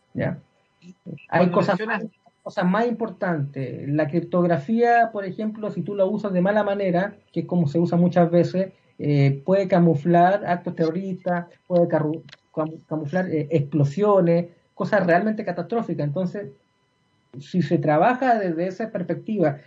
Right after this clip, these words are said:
Speaker 1: y desde esa área, nosotros podríamos lograr cosas bastante interesantes.
Speaker 2: ¿Y
Speaker 1: ¿Mm?
Speaker 2: cuáles son justamente entonces esos desafíos en términos de criptografía que tiene hoy Chile en su contexto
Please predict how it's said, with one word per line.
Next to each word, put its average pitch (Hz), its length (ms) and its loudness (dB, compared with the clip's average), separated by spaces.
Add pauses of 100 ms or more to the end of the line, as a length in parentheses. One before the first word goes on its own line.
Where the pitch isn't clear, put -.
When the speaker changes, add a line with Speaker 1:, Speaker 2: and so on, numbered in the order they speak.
Speaker 1:
y 160 120 2
desde 156 240 2
esa 190 320 2
área, 156 360 -4 (360)
nosotros 226 380 -8
podríamos 220 440 2
lograr 202 440 -2 (420)
cosas 226 320 -4
bastante 220 380 0
interesantes. 165 720 -2 (1400)
Speaker 2:
¿Y 156 100 -16
Speaker 1:
¿Mm? 143 80 -4
Speaker 2:
cuáles 240 240 0
son 226 220 -4
justamente 196 380 -8
entonces 208 480 -4 (320)
esos 214 340 -2
desafíos 196 600 -2
en 185 100 -4
términos 180 320 0
de 156 120 -4
criptografía 156 800 -2
que 180 100 -4
tiene 170 280 0
hoy 180 300 0
Chile 208 640 0 (180)
en 147 200 -6
su 151 180 -10
contexto 156 1300 -2